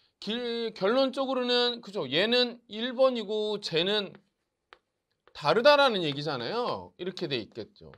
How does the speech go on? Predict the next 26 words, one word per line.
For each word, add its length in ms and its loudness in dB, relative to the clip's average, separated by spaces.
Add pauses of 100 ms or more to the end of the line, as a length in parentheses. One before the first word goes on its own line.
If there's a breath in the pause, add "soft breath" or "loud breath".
그래서 280 -8
그럼 240 -10
일, 320 -4
일 160 -4
이렇게 220 -8
되겠네요. 460 -10
일, 400 -4 (340)
어, 140 -8
여기 180 -8
이죠. 480 -12
그러니까 240 -16
이에 480 0 (300 loud breath)
백이십 1400 0 (240)
F인데, 1080 2
그러니까 180 -4
이게 200 -2
앞에 440 -2
있는 300 -4
저거고요. 640 -6
얘는 220 -4
뒤에 280 -2
있는 200 -6
거라고 320 -2
하면, 520 0 (540)
그죠? 240 -18 (480)
여기에서 920 -2